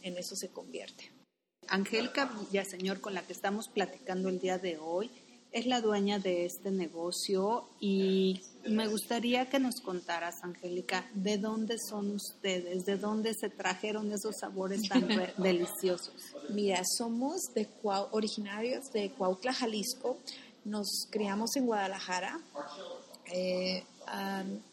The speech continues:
Speaker 1: mi, y, y vivimos mucho tiempo también aquí en Estados Unidos. Mi papá decíamos que éramos, este, como húngaros. Un tiempo durábamos aquí en Estados Unidos, otro tiempo en México, pero somos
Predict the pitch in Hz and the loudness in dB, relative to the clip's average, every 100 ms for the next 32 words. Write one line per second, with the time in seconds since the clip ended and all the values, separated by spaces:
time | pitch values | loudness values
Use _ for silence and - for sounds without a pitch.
0 | - - 208 202 185 185 - - - 233 | -20 -10 -4 0 0 -2 -4 -6 2 2
1 | 226 220 233 240 262 262 226 254 226 208 | 4 2 4 4 4 4 2 0 -4 -6
2 | 214 202 196 185 - 190 185 190 190 190 | -4 -4 -2 -4 -6 -6 -6 -4 -4 -4
3 | 196 185 180 185 185 - 185 202 196 208 | -4 -2 0 -2 -4 -4 -4 -2 -4 -4
4 | 202 - 180 196 202 196 - - 185 - | -6 -4 -2 0 -2 -2 -4 -4 -8 -6
5 | 185 180 175 - - - - 208 226 269 | -2 0 -2 -4 -16 -14 -4 0 4 4
6 | 269 262 - 196 226 247 240 247 254 226 | 4 2 0 0 0 2 2 4 6 6
7 | 220 233 226 214 214 208 - 208 208 214 | 4 2 -2 -2 0 -2 0 -2 -2 0
8 | 214 262 302 370 - 220 202 208 202 208 | 4 4 4 2 -2 -6 -4 -4 -2 -2
9 | 208 247 247 302 - 381 - - - - | 0 2 0 -2 -4 -4 -4 -12 -16 -14
10 | - 220 214 - 208 214 233 | -4 -2 0 0 0 0 0